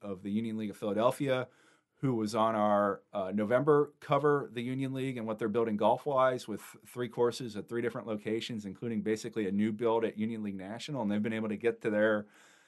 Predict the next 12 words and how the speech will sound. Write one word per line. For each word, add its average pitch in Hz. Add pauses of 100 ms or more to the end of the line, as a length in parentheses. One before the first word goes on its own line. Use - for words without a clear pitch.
(360)
uh, 98 (300)
their 117
projects 135
out 127
to 117
the, 107 (100)
to 120
the 104
communi-, 139 (260)
to 127
the 107
turf 131